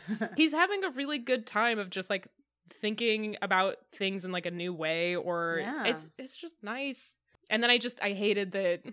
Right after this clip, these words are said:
Speaker 2: Corey and Topanga the entire time were like, "No, it's all going fine."
Speaker 1: Right.
Speaker 2: It's not. <laughs>
Speaker 1: I don't know why they're so, they're so, like, they're invested. I understand being invested in Sean's happiness,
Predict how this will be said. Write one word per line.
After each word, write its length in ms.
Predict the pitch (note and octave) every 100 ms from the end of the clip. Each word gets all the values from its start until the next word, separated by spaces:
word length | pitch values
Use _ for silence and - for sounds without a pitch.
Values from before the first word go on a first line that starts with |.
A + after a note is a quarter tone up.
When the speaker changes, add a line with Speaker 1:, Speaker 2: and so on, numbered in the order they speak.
| - -
Speaker 2:
Corey 240 | - G3
and 80 | F#3+
Topanga 300 | F#3+ F#3+ F3+
the 80 | F3
entire 240 | E3+ F#3
time 160 | F3 F3
were 80 | E3+
like, 200 | E3 E3+
"No, 200 | E4+ F#4
it's 100 | F4+
all 140 | E4
going 240 | D#4 G4 E4
fine." 500 | E4 F4 E4+ D4+ B3+ G#3
Speaker 1:
Right. 460 | B3 B3+ G3 - - - _ _ -
Speaker 2:
It's 140 | C4
not. 360 | D4+ F4+ D4 - -
<laughs> 420 | - - - -
Speaker 1:
I 120 | C#4+
don't 140 | F4+ F4
know 80 |
why 320 | F4+ C4+ B3 B3+
they're 120 | C4
so, 280 | - B3+ A#3+
they're 180 | A#3 C4
so, 220 | E4+ D#4+
like, 300 | D#4+ D#4 - _ _ _ _ -
they're 180 | D4 F4
invested. 680 | D4+ C#4+ E4+ - G4 G4 D#4+ - -
I 180 | - D4+
understand 540 | D4 D#4 F4+ - D4+
being 160 | B3+ A#3+
invested 440 | A3 G3+ F#3 G#3
in 100 | F#3+
Sean's 280 | F#3 F3+ F3
happiness, 680 | - C#3 F#3 A3 B3 C#4